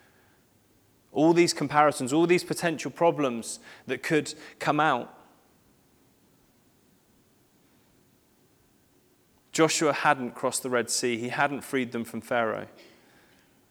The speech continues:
But this point is key. God is not telling us to look back to make us feel inadequate. God is not about using the past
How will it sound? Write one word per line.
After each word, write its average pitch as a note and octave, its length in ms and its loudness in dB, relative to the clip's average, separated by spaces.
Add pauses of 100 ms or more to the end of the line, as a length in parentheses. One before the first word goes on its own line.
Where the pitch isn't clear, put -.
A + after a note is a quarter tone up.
(1300)
But C3 140 0
this D#3 160 0
point D#3 240 -2
is B2+ 80 -8
key. B2 380 -6 (1000)
God D#3+ 220 6
is E3+ 100 4
not D#3 160 2
telling D3+ 480 2 (640)
us - 580 2 (640)
to - 120 -4
look A#2 240 -4
back - 440 -4 (420)
to - 120 -12
make A#2 240 -6
us A#2+ 120 -10
feel A#2 180 -4
inadequate. A2 540 -6 (1500)
God D3 180 6
is D#3 100 0
not D#3 140 2
about C3+ 220 4
using C3 240 -2
the A2+ 80 -4
past - 720 -6